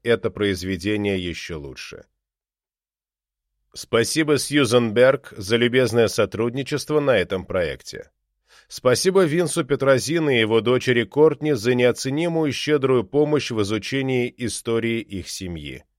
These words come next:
Спасибо Эндрю Айзенману за его отзывчивость и острый глаз.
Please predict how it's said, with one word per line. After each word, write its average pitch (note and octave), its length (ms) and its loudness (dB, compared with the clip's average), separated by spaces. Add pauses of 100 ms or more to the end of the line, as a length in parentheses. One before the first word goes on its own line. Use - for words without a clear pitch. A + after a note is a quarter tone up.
(640)
Спасибо F3 840 4
Эндрю D3+ 580 4
Айзенману A#2+ 840 4 (500)
за G#2 200 0
его A2 200 6
отзывчивость B2+ 720 0
и G2+ 40 0
острый F#2+ 360 -2
глаз. C#2+ 460 -8